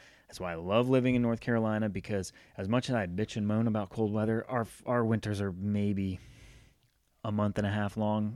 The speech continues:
on average. You know, right now we're going through a cold spell. You know, January was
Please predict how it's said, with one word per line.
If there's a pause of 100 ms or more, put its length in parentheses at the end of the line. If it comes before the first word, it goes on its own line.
on
average. (540)
You
know,
right
now
we're
going
through
a
cold
spell.
You
know,
January
was